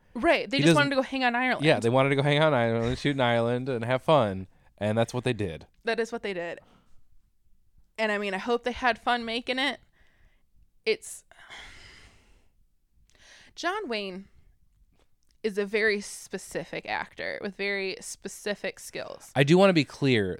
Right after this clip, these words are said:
Speaker 2: that they, they make the genius choice of saying he moved from Ireland when he was very, very young.
Speaker 1: Yeah, he does not attempt an Irish
Speaker 2: So,
Speaker 1: accent.
Speaker 2: yes, thank, thank the Lord that we
Speaker 1: Having
Speaker 2: don't have
Speaker 1: heard
Speaker 2: John
Speaker 1: his
Speaker 2: Wayne
Speaker 1: Swedish
Speaker 2: doing it.
Speaker 1: accent,
Speaker 2: <laughs> Yeah.
Speaker 1: I'm very glad he didn't attempt an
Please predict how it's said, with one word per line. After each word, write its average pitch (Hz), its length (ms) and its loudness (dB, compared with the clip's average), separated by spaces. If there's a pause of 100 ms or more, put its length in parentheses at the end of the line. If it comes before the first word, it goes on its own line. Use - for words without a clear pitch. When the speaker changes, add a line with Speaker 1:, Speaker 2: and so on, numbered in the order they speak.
Speaker 2:
that 104 340 2 (180)
they, 110 400 0 (120)
they 117 100 -2
make 139 200 -2
the 135 80 2
genius 113 500 -2
choice 90 640 -8 (460)
of 110 140 -4
saying 110 400 -2
he 110 160 -6
moved 117 500 0 (120)
from 98 200 -8
Ireland 92 340 -4
when 90 100 -8
he 101 60 -6
was 82 140 -8
very, 101 360 -2
very 90 300 -6
young. 82 220 -12
Speaker 1:
Yeah, 190 160 2
he 254 120 -2
does 302 160 2
not 233 220 6
attempt 196 320 -6
an 165 60 -8
Irish - 120 -4
Speaker 2:
So, 113 180 4
Speaker 1:
accent. 135 160 -6
Speaker 2:
yes, 135 380 4
thank, 196 360 8 (400)
thank 139 260 4
the 190 120 4
Lord 107 680 2 (120)
that 107 140 2
we 104 60 2
Speaker 1:
Having - 120 4
Speaker 2:
don't 127 160 6
have 135 140 6
Speaker 1:
heard - 100 2
Speaker 2:
John 131 140 4
Speaker 1:
his 117 100 2
Speaker 2:
Wayne 110 240 0
Speaker 1:
Swedish 107 100 0 (160)
Speaker 2:
doing 104 40 0
it. - 20 0
Speaker 1:
accent, 190 500 -4
Speaker 2:
<laughs> 151 200 4
Yeah. 202 80 10 (100)
Speaker 1:
I'm 302 120 -4
very 233 360 4
glad 220 300 -2
he 220 80 -14
didn't 196 220 -16
attempt - 320 -10
an - 80 -12